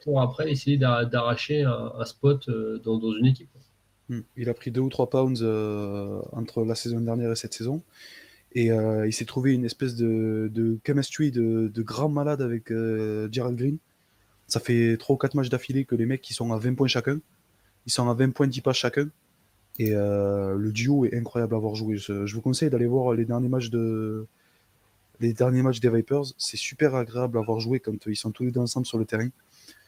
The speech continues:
Speaker 2: Ça combine, la remontée de balle est beaucoup plus fluide. Même après, dans le jeu, dans la distribution, c'est beaucoup plus fluide.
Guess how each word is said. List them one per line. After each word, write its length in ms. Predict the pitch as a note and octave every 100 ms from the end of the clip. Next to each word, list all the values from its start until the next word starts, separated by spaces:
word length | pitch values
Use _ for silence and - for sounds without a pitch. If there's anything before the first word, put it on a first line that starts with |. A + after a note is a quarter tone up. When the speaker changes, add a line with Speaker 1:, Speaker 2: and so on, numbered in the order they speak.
| _
Speaker 2:
Ça 200 | - A2+
combine, 680 | - C3 B2+ C3 B2+ B2+ B2+
la 100 | A#2+
remontée 340 | A2+ B2 A#2+
de 60 | A#2+
balle 160 | B2 A#2
est 120 | A2
beaucoup 280 | C3+ - C3
plus 180 | -
fluide. 480 | B2+ - C#3 B2+ C3+ - _ - - B2
Même 120 | B2
après, 220 | B2 C#3
dans 120 | B2
le 120 | A#2+
jeu, 200 | A#2+ B2+
dans 100 | B2+
la 80 | A2+
distribution, 500 | A2+ A2+ A#2+ B2 C3
c'est 160 | B2+ A2
beaucoup 240 | A2+ -
plus 140 | - A#2
fluide. 260 | B2+ C#3+